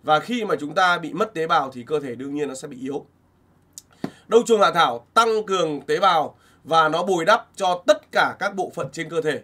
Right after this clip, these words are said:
đồng thời kích hoạt cơ chế tự hàn gắn nội thương. Tức là khu vực nào bị khối u, khu vực nào mà chúng ta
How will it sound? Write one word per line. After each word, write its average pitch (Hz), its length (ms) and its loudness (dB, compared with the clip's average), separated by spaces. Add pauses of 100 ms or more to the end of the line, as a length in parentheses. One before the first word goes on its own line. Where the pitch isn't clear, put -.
(140)
đồng 156 220 -2
thời 147 180 -2
kích 269 240 -8
hoạt 185 240 -4
cơ 165 160 -6
chế 147 220 -10 (300)
tự 190 180 -8
hàn 147 200 -2
gắn 135 140 -8
nội 180 160 -10
thương. 165 220 -6 (440)
Tức 254 100 -4
là 208 160 6
khu 240 200 -2
vực 202 160 -4
nào 160 200 2
bị 151 100 -2 (100)
khối 165 120 -6
u, 226 260 -4
khu 208 180 -12
vực 165 160 -8
nào 143 280 -2
mà 135 160 -6
chúng 139 120 -16
ta 175 320 2